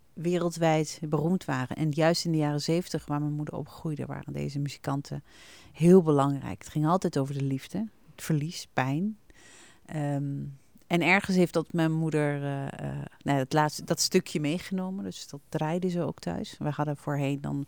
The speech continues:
radio met cassettebandjes en dan, eh, draaide ze die muziek. Later heeft ze nog een, eh, platenspeler gekocht en wat platen. Eh, en die muziek was voor ons heel belangrijk thuis. Het was een, eh, vorm van kunst en cultuur waar je dan niet naar een theater gaat, maar wel thuis luistert.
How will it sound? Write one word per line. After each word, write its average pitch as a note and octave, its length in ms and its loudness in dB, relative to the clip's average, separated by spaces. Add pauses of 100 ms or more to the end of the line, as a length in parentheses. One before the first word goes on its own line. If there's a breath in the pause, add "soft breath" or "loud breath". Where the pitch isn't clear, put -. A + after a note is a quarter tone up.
(320 loud breath)
radio D#3 500 -2
met C#3+ 160 -10
cassettebandjes - 720 -10
en D#3 160 -10
dan, C#3+ 220 -10
eh, C3+ 60 -10 (640 loud breath)
draaide D#3+ 380 2
ze E3+ 120 -4
die D3+ 120 -2
muziek. D3+ 380 -4
Later E3+ 360 8
heeft E3+ 200 2
ze - 80 -4
nog D3+ 120 2
een, C#3 240 0
eh, C#3 80 -2 (100)
platenspeler C3 580 -4
gekocht - 340 -16
en D3 160 -4
wat C3 120 -6
platen. C3 480 -10 (720 soft breath)
Eh, D3+ 400 -2 (140)
en F3 100 2
die F3 100 4
muziek F3+ 300 4
was A3 160 0
voor F#3+ 120 -4
ons F#3+ 140 -4
heel E3+ 140 0
belangrijk C3+ 460 -4
thuis. - 460 -12 (500 loud breath)
Het - 100 -10
was E3 160 2
een, E3 160 4
eh, D3+ 120 4
vorm E3 300 -2
van E3 140 -2
kunst D#3+ 200 -2
en - 60 -14
cultuur D#3 300 -2
waar C#3+ 160 2
je C#3+ 100 0
dan D3 180 2
niet E3+ 180 2
naar D#3+ 100 0
een C3 60 0
theater C3+ 360 -2
gaat, - 160 -10
maar C3+ 120 -6
wel C#3 200 -6
thuis C#3+ 320 -2
luistert. C3+ 580 -8